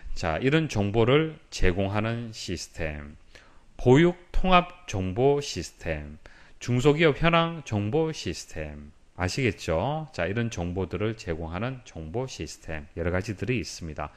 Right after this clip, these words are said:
자, 이런 시스템들을 보건복지부에서는 왜 만들었을까요? 어, 시스템을 도입하는 목적이 뭘까요? 여러분도 한번 생각을 해보십시오. 어떤 것 때문에 그럴까요? 음,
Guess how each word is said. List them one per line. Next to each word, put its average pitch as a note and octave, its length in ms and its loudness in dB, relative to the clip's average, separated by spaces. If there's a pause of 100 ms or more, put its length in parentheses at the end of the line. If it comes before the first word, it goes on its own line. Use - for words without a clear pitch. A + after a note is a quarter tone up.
(280)
자, G2+ 120 2
이런 G3 260 6
시스템들을 A2 840 -2 (400)
보건복지부에서는 B2+ 1200 6
왜 F2 160 0
만들었을까요? B2+ 840 -2 (560)
어, D#2+ 200 -4 (320)
시스템을 E3+ 540 4
도입하는 B2 460 6
목적이 A#2+ 420 -2
뭘까요? D2 520 -6 (460)
여러분도 B2+ 360 2
한번 F#2 140 -4
생각을 C#3+ 360 -2
해보십시오. D2+ 540 -10 (440)
어떤 E3 360 0
것 E3+ 140 0
때문에 C#3 260 0
그럴까요? D#2 540 -6 (580)
음, F2 200 -4